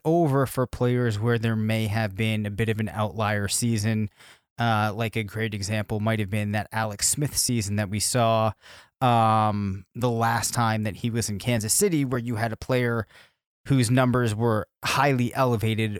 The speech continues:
over anything we had seen before. That would be the type of situation. Um, how it's built in terms of which stats it's looking at, you're looking at the ones that correlate with fantasy scoring and correlate year over year. In many cases,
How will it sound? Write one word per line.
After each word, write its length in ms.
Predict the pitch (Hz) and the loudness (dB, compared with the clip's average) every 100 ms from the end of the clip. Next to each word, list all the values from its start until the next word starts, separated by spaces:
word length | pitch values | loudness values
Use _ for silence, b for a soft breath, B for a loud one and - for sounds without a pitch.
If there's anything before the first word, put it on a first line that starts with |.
| - | -2
over 280 | 131 117 120 | 0 0 0
anything 400 | 143 123 101 117 | 0 2 0 0
we 120 | 117 | 0
had 100 | 110 | -2
seen 240 | - 120 107 | 0 0 0
before. 500 | 101 - 117 101 110 | -4 -8 -8 -6 -4
That 220 | 120 110 | -4 -4
would 120 | 104 | -6
be 140 | 113 | -4
the 100 | 110 | -6
type 280 | 101 117 104 | -6 -8 -6
of 100 | 101 | -6
situation. 760 | - 113 107 92 95 - 90 87 _ _ _ _ _ - | -6 -6 -6 -6 -6 -6 -8 -10 _ _ _ _ _ 0
Um, 480 | 143 127 123 113 110 | 4 4 4 2 -2
how 360 | 110 143 147 | -2 2 2
it's 260 | 135 113 - | 2 0 -4
built 420 | 139 135 135 - | 0 2 2 0
in 200 | - 123 | -4 -4
terms 320 | - 131 110 | 0 0 0
of 80 | 107 | -2
which 200 | 104 - | -4 -2
stats 280 | 139 131 - | 0 0 -2
it's 160 | 110 117 | -8 -6
looking 340 | 117 120 113 | -4 -2 0
at, 300 | 113 113 - | 2 0 -2
you're 120 | 117 | -4
looking 300 | 107 107 110 | -4 -6 -4
at 120 | 104 | -2
the 80 | 113 | -2
ones 300 | 107 110 98 | -2 -2 -2
that 180 | 101 85 | -6 -8
correlate 640 | - 123 113 107 107 98 - _ _ _ - | -4 -2 0 0 -2 -4 -10 _ _ _ -2
with 160 | 123 | -2
fantasy 400 | - 127 117 - | 0 0 0 -2
scoring 400 | 107 - 120 113 | -4 -2 0 0
and 240 | 107 101 - | 0 -4 -6
correlate 500 | - 117 104 101 101 | -4 -2 0 -4 -2
year 220 | 113 110 | 0 2
over 240 | 104 92 | 0 -2
year. 560 | 95 110 127 123 120 110 _ _ _ - | 0 2 4 4 2 -2 _ _ _ 0
In 260 | 147 139 135 | 2 4 4
many 300 | 135 127 123 | 4 2 2
cases, 680 | 123 123 - 120 110 - | 2 2 2 0 0 -4